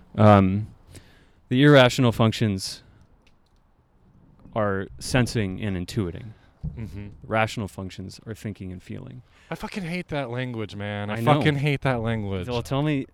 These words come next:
Speaker 1: tell me about your hatred.
Speaker 2: Oh, dude, it's like I was reading, I was reading this book, The Immortality Key by Brian Mazuka. I can't pronounce his last name, but it's sort of like a psychedelics in the Christian church. And there's, like, this,
Speaker 1: Oh.
Speaker 2: like, kinda rational, irrational.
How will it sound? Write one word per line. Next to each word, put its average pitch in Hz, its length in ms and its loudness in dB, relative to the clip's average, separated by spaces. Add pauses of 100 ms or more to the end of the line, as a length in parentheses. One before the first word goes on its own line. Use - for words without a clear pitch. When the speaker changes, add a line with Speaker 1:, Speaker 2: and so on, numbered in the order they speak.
(140)
Speaker 1:
tell 117 160 -6
me 127 140 -6
about 123 220 -6
your 120 100 -10
hatred. 120 380 -12 (240)
Speaker 2:
Oh, 139 80 -6
dude, 156 280 -2
it's 160 180 -4
like 151 140 -6
I 143 60 0
was 131 180 0
reading, 135 640 -2 (680)
I - 60 -12
was 117 80 -6
reading 127 160 -2
this 120 160 -6
book, 117 220 -4
The 110 100 -8
Immortality 107 540 -6
Key 104 320 -6
by 87 300 -6 (580)
Brian 95 680 -6
Mazuka. 110 680 -6
I 90 40 -12
can't 90 200 -10
pronounce 80 240 -14
his 80 80 -16
last 78 220 -14
name, 76 260 -14 (580)
but 110 120 -4
it's 107 100 -6
sort 131 160 0
of 110 60 -2
like 98 180 -6
a 90 160 -6 (960)
psychedelics 104 720 -6
in 98 100 -10
the 95 60 -10
Christian 95 400 -8
church. - 540 -6 (580)
And 113 120 -4
there's, 123 140 2
like, 117 160 0
this, 120 160 -2
Speaker 1:
Oh. 117 40 0
Speaker 2:
like, 107 300 -6
kinda 123 180 -4
rational, 104 480 -2
irrational. 98 1000 -4